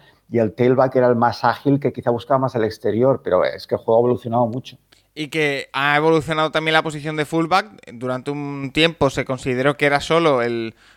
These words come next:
Speaker 2: jugador para estar delante del running back y bloquearle por delante, pero es que ahora, por ejemplo, el caso de forty-niners se utiliza de forma muy imaginativa, eh, la
Speaker 1: Bueno,
Speaker 2: posición de, de fullback.
Speaker 1: bueno, vemos al mismo Paco, ¿verdad?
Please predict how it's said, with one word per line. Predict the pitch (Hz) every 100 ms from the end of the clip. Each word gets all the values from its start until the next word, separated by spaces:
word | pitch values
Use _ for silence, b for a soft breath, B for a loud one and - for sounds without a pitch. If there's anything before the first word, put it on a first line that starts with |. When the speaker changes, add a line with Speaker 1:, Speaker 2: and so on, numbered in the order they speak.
| _
Speaker 2:
jugador | 131 131 131 135
para | 147 147
estar | - 143
delante | 143 143 139
del | 143
running | 135 170 165
back | 139 117
y | 117
bloquearle | 117 117 117 117 131 135 160 233
por | 160
delante, | 139 139 151 160 185
pero | 185 139
es | -
que |
ahora, | 139 143 151
por | 151
ejemplo, | 135 127 143 165
el | 127
caso | 127 127
de | 131
forty-niners | 135 131 135 139 147 185 - b b _
se | 131
utiliza | 135 135 156
de |
forma | 143 151
muy | 170 165 165
imaginativa, | 156 123 143 131 202 220 - b b b _
eh, | - 127 127
la | 127
Speaker 1:
Bueno, | 160
Speaker 2:
posición | 143 127 123
de, | 120
de | 120
fullback. | 170 175 - _ _ _ b
Speaker 1:
bueno, | 143 139
vemos | 127 127
al | 151
mismo | 151 143 -
Paco, | 147 135
¿verdad? | 104 117 151 - -